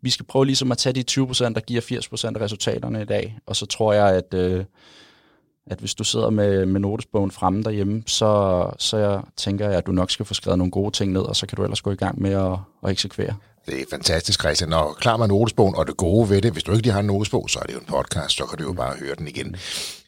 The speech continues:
Speaker 2: Fantastisk program, du har med til os. Tak, fordi du var delt ud af, af, af så meget, Christian. Det sætter jeg stor pris på. Øh,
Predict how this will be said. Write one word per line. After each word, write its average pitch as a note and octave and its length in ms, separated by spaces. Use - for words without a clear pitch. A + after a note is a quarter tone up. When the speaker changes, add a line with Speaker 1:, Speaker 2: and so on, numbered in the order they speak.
Speaker 2:
Fantastisk C#3 640
program, B2+ 320
du C#3 120
har A#2 120
med A#2 180
til A2+ 160
os. B2+ 180
Tak, A#2 220
fordi B2 180
du A#2 120
var G#2 80
delt E2+ 280
ud G#2+ 140
af, G2+ 160
af, F2 280
af F2 60
så A#2 120
meget, F2 240
Christian. F#2 300
Det F#2+ 80
sætter F#2 200
jeg E2 180
stor F2+ 240
pris F2+ 260
på. E2 360
Øh, C#2 360